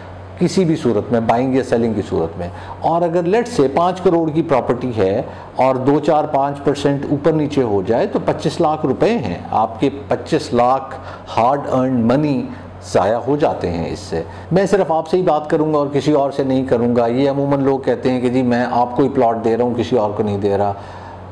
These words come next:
ये कहने की भी ज़रूरत नहीं है। उसकी वजह ये है कि अमूमन लोग औरों को भी plot देते हैं। एक बंदे को नहीं देते, औरों को देते हैं,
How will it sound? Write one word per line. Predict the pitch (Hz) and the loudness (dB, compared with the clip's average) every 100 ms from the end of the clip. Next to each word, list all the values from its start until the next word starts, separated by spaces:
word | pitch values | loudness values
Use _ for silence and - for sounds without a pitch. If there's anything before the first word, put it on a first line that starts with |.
| - - - - 170 | -18 -18 -18 -10 -4
ये | 170 202 | 0 0
कहने | 156 147 | 2 0
की | 139 139 | 0 2
भी | 131 | 2
ज़रूरत | 117 98 95 - | 2 2 0 -2
नहीं | 82 73 | -10 -10
है। | 80 | -8
उसकी | 170 160 214 | -6 -2 0
वजह | 180 180 | 2 2
ये | 190 185 165 | 2 2 0
है | 151 165 | 2 0
कि | 165 - 143 139 139 - | -2 -2 0 2 0 0
अमूमन | 139 147 143 135 | 0 0 2 2
लोग | 113 110 107 - | 2 2 0 -2
औरों | 95 98 | -2 -2
को | 95 90 | -2 -2
भी | 87 85 | -2 -4
plot | - 65 67 - | -2 -2 -4 -8
देते | - - - | -14 -16 -18
हैं। | - - - - 113 | -18 -18 -18 -6 -2
एक | 110 107 - - - - 107 | 0 -2 -12 -16 -18 -16 -6
बंदे | 101 90 92 | -4 -2 -2
को | 98 | 0
नहीं | 92 110 127 | 0 2 2
देते, | 117 101 110 101 95 | 2 0 -2 -2 -2
औरों | 95 110 | -2 -2
को | 104 | -2
देते | 98 95 | -2 -2
हैं, | 131 | -4